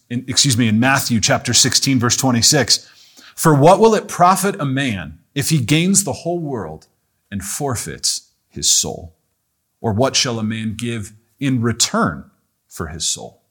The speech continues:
We're gonna spend a few minutes together now eating a meal which is meant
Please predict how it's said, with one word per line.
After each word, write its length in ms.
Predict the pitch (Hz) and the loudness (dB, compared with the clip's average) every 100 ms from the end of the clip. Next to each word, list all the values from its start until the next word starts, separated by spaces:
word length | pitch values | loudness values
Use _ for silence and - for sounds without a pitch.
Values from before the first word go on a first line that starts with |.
| _ _ _ _ _ _ _ _ _ _ _ _ _ | _ _ _ _ _ _ _ _ _ _ _ _ _
We're 120 | 117 | -4
gonna 160 | 139 156 | 0 0
spend 300 | - 127 113 | 2 2 2
a 40 | |
few 160 | - 123 | 0 0
minutes 340 | 117 110 - | 0 0 -2
together 540 | - _ - 104 104 101 | -2 _ -6 -4 -2 -2
now 500 | 107 104 98 95 - _ _ | -2 -2 -6 -8 -12 _ _
eating 280 | 139 131 131 | -6 -4 -2
a 40 | 113 | -2
meal 520 | 117 127 90 80 - _ _ _ _ _ _ | -2 -2 -6 -10 -18 _ _ _ _ _ _
which 180 | 123 - | -6 -2
is 160 | 123 | 0
meant 520 | 123 143 127 101 - | 0 -2 -2 -4 -6